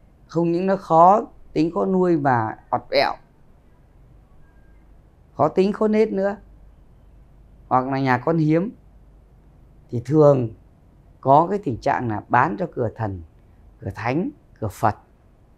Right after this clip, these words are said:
Sau này muốn đi lấy vợ lấy chồng thì phải chuộc,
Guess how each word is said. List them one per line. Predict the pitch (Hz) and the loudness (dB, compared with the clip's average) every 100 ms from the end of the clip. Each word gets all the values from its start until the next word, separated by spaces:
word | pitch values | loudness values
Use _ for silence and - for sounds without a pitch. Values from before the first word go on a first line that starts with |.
| _ _ _ _ _ _ _ _ - | _ _ _ _ _ _ _ _ -10
Sau | - 202 | 0 2
này | 190 151 131 98 - _ _ _ _ _ _ _ _ - | 6 4 4 -2 -10 _ _ _ _ _ _ _ _ -4
muốn | 127 156 220 | 2 2 2
đi | 208 196 | 2 2
lấy | 185 196 | 2 2
vợ | 175 160 123 | 2 2 0
lấy | 147 | -4
chồng | - 117 95 - _ _ _ _ _ _ _ _ _ _ _ - - _ _ _ _ _ - | -4 -6 -6 -14 _ _ _ _ _ _ _ _ _ _ _ -20 -20 _ _ _ _ _ -10
thì | 110 | -4
phải | 110 | -4
chuộc, | - 127 - | -2 -2 -2